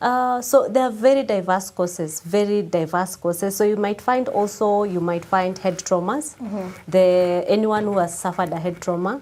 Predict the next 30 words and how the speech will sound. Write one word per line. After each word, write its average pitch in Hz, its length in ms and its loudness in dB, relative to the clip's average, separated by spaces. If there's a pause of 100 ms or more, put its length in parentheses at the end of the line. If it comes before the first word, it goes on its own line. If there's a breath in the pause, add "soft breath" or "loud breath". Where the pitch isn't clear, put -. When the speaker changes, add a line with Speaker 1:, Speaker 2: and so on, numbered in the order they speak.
Speaker 1:
can 165 200 -4
actually 175 420 -6
have 165 280 -6
it. 190 200 -8 (280 loud breath)
So 196 180 2
that, 208 320 2
those - 200 0
are 196 60 2
some 190 260 0
of 175 160 -2
the 156 80 -4
causes 165 480 -4
you 156 80 -2
might 151 280 -8
find 165 340 -4
for 160 280 -4
A 160 80 -4
D 156 200 -6
H 147 220 -10
D. 160 200 -6
Speaker 2:
Wow, 151 460 -6
okay. 180 320 -2
Speaker 1:
Yeah. 156 80 -8 (260 loud breath)
Speaker 2:
As 233 140 0
we 269 80 2
think 294 220 -2
about 196 300 0
head - 440 -10 (100)
trauma, 180 540 -4 (500 loud breath)
Eh, 220 320 4